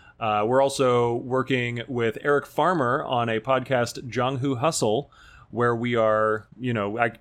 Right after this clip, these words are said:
sort of described that already, but we're working on a wuxia R P G as a result of that, and so listening to us, uh, can really help us get that done. So,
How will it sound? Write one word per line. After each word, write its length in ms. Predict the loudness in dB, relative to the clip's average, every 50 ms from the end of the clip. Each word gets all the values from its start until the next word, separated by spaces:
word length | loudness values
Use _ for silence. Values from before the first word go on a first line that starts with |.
| -20 -16 -8
sort 220 | -2 0 0 0
of 120 | 0 -4 -4
described 400 | -6 -4 0 2 2 2 2 0
that 140 | 0 0
already, 340 | 0 0 0 -2 -2 -4 -4
but 140 | -4 -4 -4
we're 160 | -4 -4 -2
working 320 | 0 0 0 0 -2 -4 -2
on 300 | -2 -2 -2 -4 -6 -6 -6 -4
a 280 | -4 -2 -2 -2 -4 -4
wuxia 360 | -4 -4 -4 -2 0 0 2
R 160 | 2 0 -2
P 160 | -2 -6 -6
G 340 | -4 0 0 2 2 2 2
as 140 | 0 -2 -6
a 60 | -6
result 280 | -4 0 0 0 0 0
of 60 | -2
that, 300 | 0 2 2 0 0 -4
and 140 | -10 -10 -6
so 200 | -4 -4 -4 0
listening 320 | -2 -2 -2 0 -2 -2 -2
to 200 | -2 -2 0 2
us, 300 | 0 0 0 -2 -6 -8 -6 -4
uh, 420 | -2 0 0 0 0 0 -2 -4 -4 -10
can 240 | -8 -8 -8 -6 -6
really 180 | -4 -4 -2
help 200 | -2 -4 -4 -4
us 220 | -6 -6 -6 -8 -8
get 220 | -6 -8 -6 -4
that 180 | -4 -4 -2 0
done. 320 | -2 -2 -2 -4 -8 -8
So, 400 | -10 -6 -6 -4 -4 -4 -6 -8